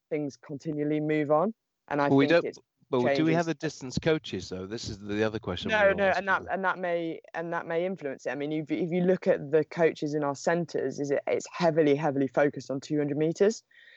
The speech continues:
Speaker 1: Um, and even, even Petey, I know he's obviously an exceptional sprinter, but he actually, I've trained with him before, and he actually trains a little bit. He does train like a sprinter, but he trains also like a bit of a middle distance sprinter as well. So he trains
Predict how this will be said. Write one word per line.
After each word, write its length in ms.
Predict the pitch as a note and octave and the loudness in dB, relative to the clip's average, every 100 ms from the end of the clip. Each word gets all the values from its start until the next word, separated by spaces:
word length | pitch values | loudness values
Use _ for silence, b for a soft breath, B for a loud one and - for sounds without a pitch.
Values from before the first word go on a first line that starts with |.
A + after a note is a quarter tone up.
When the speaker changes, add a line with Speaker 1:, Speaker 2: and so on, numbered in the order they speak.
| B B | B B
Speaker 1:
Um, 460 | D#3 D3 D3 D3 - | 4 6 4 4 0
and 140 | D#3+ | 0
even, 500 | E3+ E3 D#3 D3+ D3 - | 0 0 0 -2 -4 -2
even 320 | F3 D#3+ D3 | 0 0 -2
Petey, 460 | - F3 - D#3 | 0 -2 0 2
I 80 | D3 | 2
know 200 | D3+ D3 | 4 2
he's 220 | C#3+ D3 | 2 0
obviously 360 | D3 C3+ C3 C3+ | 0 -2 -2 0
an 200 | C3 B2 | 2 0
exceptional 460 | C#3 - E3+ - C3+ | -4 -2 -2 -2 -10
sprinter, 480 | - E3+ D#3+ C#3 | 0 0 2 -2
but 220 | B2+ B2+ - b b | 0 -2 -4 b b
he 120 | E3+ | 2
actually, 280 | E3+ - C#3+ | 2 2 -2
I've 80 | C#3+ | -4
trained 220 | E3 D3+ | -6 -8
with 120 | C3+ | -8
him 100 | C3 | -10
before, 300 | B2 - D3 | -8 -2 0
and 80 | C3 | 0
he 60 | E3 | -2
actually 260 | D#3 - | -4 -6
trains 600 | C#3+ E3+ D3 C#3 C3+ - _ _ - | -8 -4 -2 -2 -6 -10 _ _ -2
a 80 | D3+ | 4
little 260 | D#3+ E3+ | 6 6
bit. 140 | D#3+ - | 4 0
He 80 | E3+ | 2
does 180 | G3 | 2
train 220 | - D3+ C3+ | 2 -2 -4
like 100 | C#3 | -8
a 60 | |
sprinter, 320 | - C#3 C3 | -8 -8 -6
but 140 | C3 C#3+ | -6 -6
he 100 | D3 | -4
trains 440 | - D#3 D3+ B2 - | -2 -2 -2 -6 -4
also 360 | C#3+ C#3 C#3 | -2 0 0
like 220 | C3 C3+ | 0 -2
a 60 | B2 | -4
bit 180 | - C#3+ | -2 0
of 100 | C3 | 2
a 60 | |
middle 260 | C3+ C#3 D3 | 0 0 0
distance 680 | D3 D3 E3 D3+ - - - _ _ | 0 -2 -6 -8 -8 -18 -20 _ _
sprinter 420 | - - E3+ E3 F3 | -6 2 2 4 4
as 140 | D3+ | 4
well. 180 | E3+ F#3 | 6 4
So 160 | - | 4
he 100 | D#3 | 0
trains 500 | D3+ F3 D3+ D3 D3 | 0 2 2 0 -6